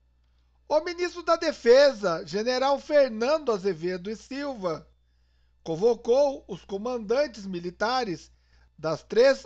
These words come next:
armas, Exército, Marinha e Aeronáutica,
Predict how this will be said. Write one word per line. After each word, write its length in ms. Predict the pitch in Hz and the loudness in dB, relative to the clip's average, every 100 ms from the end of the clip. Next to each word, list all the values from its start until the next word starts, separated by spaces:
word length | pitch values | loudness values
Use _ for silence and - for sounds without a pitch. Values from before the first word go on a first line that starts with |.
| - | -2
armas, 720 | 196 233 277 226 160 - - _ _ _ _ - | 4 4 4 0 -4 -6 -20 _ _ _ _ -4
Exército, 920 | 151 135 156 214 294 277 - 175 135 _ _ _ | -4 -4 -2 2 2 0 -4 -14 -14 _ _ _
Marinha 920 | 160 226 285 247 294 339 269 180 143 _ _ _ _ | 0 4 4 2 -6 -6 -4 -4 -6 _ _ _ _
e 80 | 156 | -2
Aeronáutica, 1000 | 160 180 240 247 262 302 285 - 170 | 0 0 -2 0 2 0 -2 -8 -8